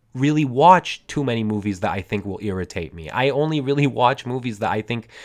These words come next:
you know, I'm thirty-three years old. Uh, life is short. It's too short to watch movies I think I'm gonna hate, even if I can have funny thoughts on it or something. You know, I would rather really, I really wanna watch movies that I, I love. And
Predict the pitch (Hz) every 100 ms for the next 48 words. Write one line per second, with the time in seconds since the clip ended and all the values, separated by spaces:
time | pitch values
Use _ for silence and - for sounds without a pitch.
0 | - - - - 135 123 123 117 156 -
1 | 139 120 117 143 120 - 95 110 117 120
2 | 123 139 143 - - 147 127 135 - -
3 | 170 - 156 131 131 - 135 139 110 107
4 | 117 107 104 90 107 113 104 127 131 139
5 | 113 107 110 98 - - - - - 123
6 | - 127 127 113 117 113 131 120 101 -
7 | 101 - 92 - 101 110 120 131 127 120
8 | 131 143 147 127 139 156 156 104 117 143
9 | 165 143 135 110 113 - 110 120 107 110
10 | 110 110 110 117 135 147 - _ _ -
11 | - - - - - 165 165